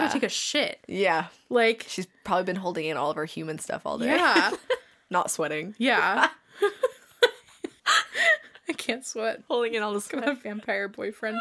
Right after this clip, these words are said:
Speaker 1: partner, fiance.
Speaker 2: I think it's interesting that she describes this grounding of not only being able to see Edward at this time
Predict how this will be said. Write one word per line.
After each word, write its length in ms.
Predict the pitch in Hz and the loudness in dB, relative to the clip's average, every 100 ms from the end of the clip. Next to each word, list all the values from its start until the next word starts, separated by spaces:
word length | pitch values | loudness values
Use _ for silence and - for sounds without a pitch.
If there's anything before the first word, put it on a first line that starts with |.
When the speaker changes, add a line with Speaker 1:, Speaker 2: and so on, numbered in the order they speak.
| - | -4
Speaker 1:
partner, 460 | 196 - 208 226 | -6 -4 -6 -6
fiance. 720 | 247 226 208 220 233 240 247 277 - - | -8 -8 -8 -8 -8 -8 -8 -10 -14 0
Speaker 2:
I 120 | 254 | 2
think 160 | 320 466 | 6 6
it's 100 | 427 | 4
interesting 380 | 302 294 294 254 | 2 0 2 2
that 120 | 196 | 2
she 160 | - 220 | 0 -2
describes 680 | 202 - - 196 190 180 - | -2 -4 2 2 2 -2 -4
this 260 | 180 196 | -2 -2
grounding 380 | - 180 175 170 | 0 0 2 0
of 220 | 170 165 | -2 -2
not 220 | 180 190 - | 0 0 4
only 240 | 220 233 | 4 4
being 260 | 214 202 - | 4 0 0
able 180 | 190 190 | -2 0
to 80 | 185 | -2
see 180 | - - | -2 0
Edward 380 | 147 175 180 | -2 -2 -2
at 160 | - 180 | -4 -6
this 140 | 170 | -8
time 580 | - 185 160 147 170 165 | -8 -4 -2 -4 -6 -12